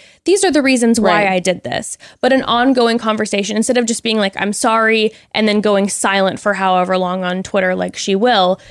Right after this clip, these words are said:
Speaker 1: for people who follow her.
Speaker 2: Right.
Speaker 1: To, because it's like, Twitter is literally like a hellhole of trauma, like everyone just being horrific to everybody. I feel like with all of her millions of followers, like, it could be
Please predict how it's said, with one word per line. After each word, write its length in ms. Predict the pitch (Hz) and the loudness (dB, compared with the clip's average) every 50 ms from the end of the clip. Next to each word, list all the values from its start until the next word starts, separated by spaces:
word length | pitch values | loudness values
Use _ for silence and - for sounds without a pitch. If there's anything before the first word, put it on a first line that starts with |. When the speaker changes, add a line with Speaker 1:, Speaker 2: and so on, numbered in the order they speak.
| - - - _ _ _ - | -20 -20 -20 _ _ _ -16
Speaker 1:
for 440 | - - - - 277 269 262 247 | -14 -10 -2 2 4 4 4 4
people 380 | 240 - - 269 247 - 220 226 | 2 0 0 0 0 2 0 2
who 120 | 202 220 214 | 2 2 0
follow 600 | - - - - 202 190 208 220 220 196 190 190 | -2 -4 -6 -2 0 0 2 2 2 2 2 0
her. 360 | 170 190 170 - 80 - - _ - - | -2 -4 -4 -4 -4 -6 -8 _ -12 -6
Speaker 2:
Right. 480 | 214 196 185 165 165 147 - - 175 - | -2 0 0 2 0 -2 -4 -10 -10 -8
Speaker 1:
To, 800 | - - - 254 240 233 233 233 226 233 233 233 226 226 220 - - _ _ _ _ _ _ _ _ _ _ _ _ _ _ _ _ _ _ _ _ _ _ _ _ _ - | -6 -2 0 0 2 2 2 2 2 2 2 2 2 0 0 -2 -4 _ _ _ _ _ _ _ _ _ _ _ _ _ _ _ _ _ _ _ _ _ _ _ _ _ -4
because 260 | 254 262 339 285 262 | -2 0 2 2 2
it's 140 | 262 262 - | 0 0 0
like, 180 | 254 233 - | -2 -2 -4
Twitter 400 | - - - 320 311 269 247 214 | -8 -6 -2 0 0 2 2 2
is 160 | 165 202 196 | 2 0 2
literally 340 | 208 202 208 202 202 196 202 | 2 2 2 2 2 2 2
like 160 | 196 190 190 | 2 0 0
a 40 | - | -4
hellhole 680 | - - - - - 185 180 180 185 - - 175 147 120 | -8 -10 -8 -4 -2 0 0 0 0 -2 -4 -4 -2 -2
of 120 | 98 - - | -4 -6 -6
trauma, 400 | - 170 135 110 87 71 82 - | -6 -6 -6 -6 -6 -6 -6 -4
like 180 | 151 196 196 - - | -4 -4 -4 -4 -4
everyone 380 | 190 185 196 196 190 190 190 | -4 -2 0 0 2 0 0
just 160 | 190 202 - - | -2 -4 -6 -8
being 160 | 190 180 180 | -8 -8 -8
horrific 600 | 170 - - 180 160 165 160 - - 185 180 - | -10 -10 -10 -8 -6 -8 -8 -8 -8 -10 -10 -8
to 140 | - - - | -8 -6 -6
everybody. 580 | 135 - 170 180 180 185 185 208 226 269 269 - - - _ _ _ _ _ _ _ _ _ _ _ _ _ _ - | -4 -4 -4 -2 -2 0 0 0 0 0 -2 -4 -8 -18 _ _ _ _ _ _ _ _ _ _ _ _ _ _ -8
I 60 | 247 226 | -4 0
feel 100 | - 254 | 2 2
like 100 | 254 240 | 2 2
with 120 | 247 240 | 0 0
all 180 | - 202 202 196 | 0 2 2 2
of 80 | 196 | 2
her 100 | - 208 | 0 0
millions 380 | 208 202 196 190 185 190 196 190 | 0 0 2 0 0 0 -2 -6
of 60 | 185 | -6
followers, 500 | - - 196 190 190 185 180 175 185 - - | -4 -2 0 0 0 0 -2 -2 -4 -6 -8
like, 120 | 196 - | -10 -10
it 100 | - - | -12 -12
could 300 | - - - 214 196 185 | -10 -6 -4 -4 -2 -2
be 360 | 202 190 185 175 - - - | -4 -6 -4 -2 -2 -4 -4